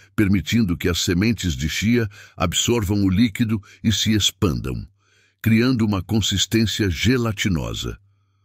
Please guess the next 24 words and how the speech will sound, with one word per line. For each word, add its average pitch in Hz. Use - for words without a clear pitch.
Como 127
consumir? 87
Esta 113
mistura 117
deve 98
ser 104
bebida 95
pela 98
manhã, 80
em 90
jejum, 73
para 101
potencializar 98
a 87
absorção 90
dos 80
nutrientes 82
e 87
preparar 107
o 104
cérebro 98
para 92
o 87
dia. 60